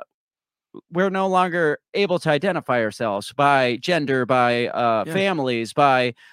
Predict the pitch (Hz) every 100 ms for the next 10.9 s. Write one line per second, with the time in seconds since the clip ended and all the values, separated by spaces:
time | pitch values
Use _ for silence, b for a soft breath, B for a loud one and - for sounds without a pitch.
0 | b 139 156 165 196 135 120 104 170 185
1 | 160 147 131 131 165 160 123 - 139 143
2 | 135 117 147 143 156 160 156 139 135 147
3 | 143 - 151 135 - 131 165 131 98 104
4 | - 127 123 127 113 - 127 - 202 127
5 | 104 127 151 123 b b 175 190 180 -
6 | 147 143 139 135 - 220 269 208 165 143
7 | 165 160 - 160 143 151 147 170 170 151
8 | 135 151 135 127 139 131 131 151 196 -
9 | 135 113 143 - 214 202 165 139 127 123
10 | 147 139 131 120 - - 143 139 143